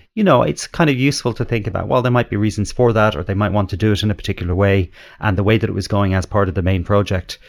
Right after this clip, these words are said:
'Cause, of course, the main people contributing code to the main project,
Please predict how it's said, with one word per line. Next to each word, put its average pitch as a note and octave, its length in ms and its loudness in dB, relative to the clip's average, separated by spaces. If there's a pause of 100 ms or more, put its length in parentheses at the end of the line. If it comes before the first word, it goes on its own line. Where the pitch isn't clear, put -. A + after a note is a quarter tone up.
(160)
'Cause, A2 140 -2
of - 40 -2
course, C3 200 4
the A2+ 100 0
main A#2 180 4
people A2 240 -2
contributing F#2 440 -4
code G2 240 -4
to - 60 -10
the G2 60 -2
main G2 180 2
project, F#2+ 460 -6